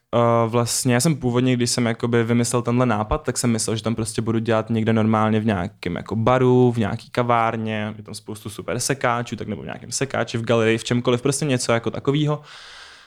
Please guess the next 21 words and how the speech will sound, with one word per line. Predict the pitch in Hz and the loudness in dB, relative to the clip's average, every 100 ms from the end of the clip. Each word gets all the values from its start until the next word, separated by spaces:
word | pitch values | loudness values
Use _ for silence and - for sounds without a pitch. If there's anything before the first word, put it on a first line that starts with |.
| _ _ - | _ _ 0
A | 127 120 117 117 117 107 | 2 4 4 2 0 0
nakonec | 120 123 156 151 | -2 0 2 2
vlastně | 135 131 123 139 | 2 0 2 0
to | 135 | 2
dopadlo | 135 123 127 | 2 2 2
tak, | 127 123 | 2 0
že | 120 123 | 2 0
jsem, | 120 - 127 123 123 123 123 123 120 - - - 120 | 0 2 2 4 4 4 4 4 0 -4 -18 -2 0
eh, | 117 | 2
zůstal | 117 117 127 123 | 0 0 0 0
pracovat, | 120 117 - 117 117 - | 0 -4 -2 0 -2 -4
eh, | - 117 113 110 | -6 0 0 -2
v | 107 - - - | -6 -18 -18 -4
reklamní | 117 113 117 113 | -2 0 0 2
agentuře, | 107 127 139 156 | 0 0 0 0
ve | 147 | -2
který | 151 147 | -2 -2
dělám | 147 143 | 0 0
tady | 143 | 0
v | 147 | -2
Praze | 156 143 147 | 0 2 2